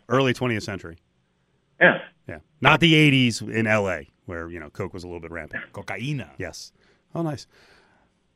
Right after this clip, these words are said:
Speaker 1: What do you got going on this weekend, Xavier?
Speaker 2: Uh, I don't know.
Speaker 1: Oh, there you go.
Speaker 2: Um, we'll see. You know, I'm just and, and, and living my life and enjoying it. Uh,
Speaker 1: That's a
Speaker 2: I,
Speaker 1: good
Speaker 2: I guess.
Speaker 1: plan.
Speaker 2: I mean, Thanksgiving's coming up.
Speaker 1: Yep.
Speaker 2: I'm thinking about, you know,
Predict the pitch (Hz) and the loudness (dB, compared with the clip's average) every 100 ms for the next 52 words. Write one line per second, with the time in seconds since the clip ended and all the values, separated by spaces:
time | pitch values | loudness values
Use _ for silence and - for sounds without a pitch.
0 | _ _ _ _ - 180 202 196 202 196 | _ _ _ _ 4 8 10 10 10 10
1 | 190 175 160 214 170 127 135 143 160 - | 8 8 8 8 6 6 4 4 -2 -12
2 | _ _ _ _ _ _ _ _ - - | _ _ _ _ _ _ _ _ -20 -20
3 | _ _ _ _ _ _ 165 202 240 269 | _ _ _ _ _ _ 8 10 12 10
4 | 269 233 - - _ _ _ - 247 277 | 8 6 -2 -4 _ _ _ 6 10 10
5 | 285 - - - _ 143 156 131 139 143 | 10 6 -4 -16 _ -6 4 8 10 10
6 | 143 135 135 - - _ _ _ - 175 | 8 6 2 2 0 _ _ _ 8 8
7 | 175 202 180 196 196 214 147 - 123 113 | 10 10 10 8 4 0 -4 2 4 6
8 | - 120 151 160 147 135 143 - 156 139 | 8 10 10 10 10 10 8 6 2 6
9 | 127 151 190 180 - 131 127 135 131 - | 8 10 8 2 4 8 10 10 10 6
10 | - 143 127 - - 117 113 113 156 170 | -2 -6 -6 -6 2 4 8 10 8 6
11 | - - 135 - - _ _ 185 190 196 | 4 6 8 6 -4 _ _ 4 6 6
12 | 190 175 175 160 147 160 - _ 113 131 | 6 8 6 8 6 6 0 _ -4 0
13 | 123 165 147 135 127 - 139 117 | 4 6 8 8 6 4 -2 -2